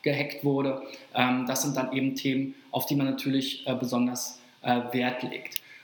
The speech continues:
So eine seo-Analyse liefert einem also wirklich einen umfassenden Blick aus der seo-Perspektive auf die Webseite und auf das Online-Marketing, vor allem natürlich das seo aus der Vergangenheit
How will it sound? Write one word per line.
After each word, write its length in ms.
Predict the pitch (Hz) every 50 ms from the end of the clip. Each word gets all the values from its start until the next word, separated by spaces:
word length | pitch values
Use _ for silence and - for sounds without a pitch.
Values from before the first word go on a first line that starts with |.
| - -
So 100 | - 165
eine 120 | 170 165
seo-Analyse 640 | 151 185 214 226 - 208 202 196 196 202 185 175 185
liefert 420 | 185 214 240 - - 220 - - - - -
einem 340 | - 170 190 196 - - -
also 300 | 165 180 180 170 175 156
wirklich 480 | 190 208 - 220 208 208 - - - - - - - -
einen 440 | 165 165 165 165 170 170 170 170 214
umfassenden 680 | 233 247 - - - 202 196 190 - 196 180 170 147 170
Blick 380 | 170 170 240 247 - - - - - -
aus 440 | 160 185 214 233 240 240 - - -
der 480 | 185 180 175 170 175 175 175 175 - -
seo-Perspektive 1120 | - 147 185 233 240 226 233 - 202 196 185 - - 185 175 - - 196 180 175 180 - -
auf 240 | 180 214 214 - -
die 100 | - 165
Webseite 640 | 185 214 214 - - - 214 196 196 196 - - 196
und 240 | 185 180 180 -
auf 220 | - 165 160 - -
das 360 | - 160 151 - - - - - - - -
Online-Marketing, 1160 | 175 185 202 214 208 190 190 190 190 180 165 165 170 180 180 - - - - 185 175 180 175 175
vor 200 | - 156 123 143
allem 180 | 160 185 180
natürlich 680 | 175 165 165 - - 175 165 165 165 - - - - -
das 220 | - 165 156 - -
seo 360 | 135 123 156 190 196 196 180
aus 340 | 170 - - 160 165 - -
der 100 | 156 147
Vergangenheit 720 | - 160 - - - 240 262 240 - 226 208 214 220 208